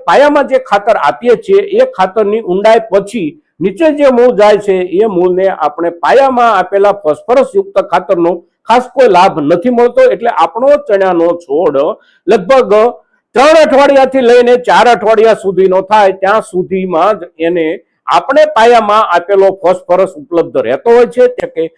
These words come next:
એની ગ્રહણ ક્ષમતાનું આખું માળખું જે છે એ બદલાઈ જતું હોય છે અને તેથી આપણે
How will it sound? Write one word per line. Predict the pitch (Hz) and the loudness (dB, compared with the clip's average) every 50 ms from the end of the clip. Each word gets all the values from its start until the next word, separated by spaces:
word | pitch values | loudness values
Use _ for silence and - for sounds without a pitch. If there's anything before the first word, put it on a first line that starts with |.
| _ _ _ - | _ _ _ -4
એની | 185 220 262 294 294 240 | -2 -2 0 -2 -4 -4
ગ્રહણ | 202 214 214 190 202 226 233 233 226 | -2 -2 -2 0 0 0 -2 -2 -4
ક્ષમતાનું | 233 - - 185 175 190 190 196 196 185 180 190 220 - - | -8 -8 -6 -4 -4 -4 0 0 0 0 2 0 -4 -4 -4
આખું | - 170 165 - - 170 170 180 - - _ _ _ _ _ _ 143 | -4 -4 -4 -4 -2 -2 -2 -2 -2 -6 _ _ _ _ _ _ -16
માળખું | 131 143 151 165 185 226 277 254 - - 330 349 339 | -10 -6 0 2 2 4 4 2 2 2 2 2 2
જે | 320 277 | 2 2
છે | 269 269 269 247 220 | 0 0 2 0 0
એ | 202 | 2
બદલાઈ | 180 143 151 151 190 233 247 | 0 0 -2 0 2 2 2
જતું | 208 233 240 247 254 254 247 | 2 2 0 0 2 2 4
હોય | 262 247 | 4 2
છે | 254 247 247 240 | 2 2 2 2
અને | 214 196 208 208 | 2 0 -2 -4
તેથી | 202 190 196 190 190 180 180 185 180 180 - _ _ _ - | -4 -4 -4 -4 -4 -4 -6 -6 -6 -10 -18 _ _ _ -4
આપણે | 143 185 196 - 254 269 277 | -2 -2 -2 0 0 2 2